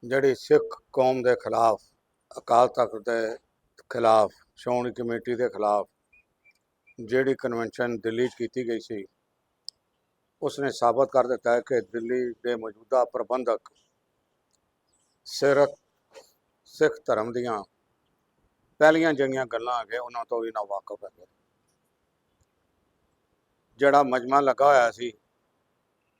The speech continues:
ਉਹਦੇ ਵਿੱਚ ਪਿਛਲੇ ਤੀਹ ਪੈਂਤੀ ਸਾਲਾਂ ਤੋਂ ਸਿੱਖ ਕੌਮ ਦੇ ਵਿਰੋਧੀ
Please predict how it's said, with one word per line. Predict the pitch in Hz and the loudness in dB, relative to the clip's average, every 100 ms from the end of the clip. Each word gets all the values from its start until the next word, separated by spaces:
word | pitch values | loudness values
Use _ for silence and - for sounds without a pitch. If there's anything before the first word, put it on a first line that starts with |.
| _ _ _ _ _ _ _ _ 165 | _ _ _ _ _ _ _ _ -2
ਉਹਦੇ | 156 156 | 4 4
ਵਿੱਚ | 135 143 - | 6 2 2
ਪਿਛਲੇ | 147 117 127 135 127 | -2 -2 2 4 4
ਤੀਹ | - 147 135 | 0 -2 0
ਪੈਂਤੀ | 135 127 147 135 | -2 -2 -2 -2
ਸਾਲਾਂ | 127 123 123 | -2 -2 -4
ਤੋਂ | 120 123 | -2 -4
ਸਿੱਖ | 98 147 147 | 0 -2 -2
ਕੌਮ | - 127 123 | -4 -6 0
ਦੇ | 127 | 0
ਵਿਰੋਧੀ | 113 127 123 123 | 2 0 0 -4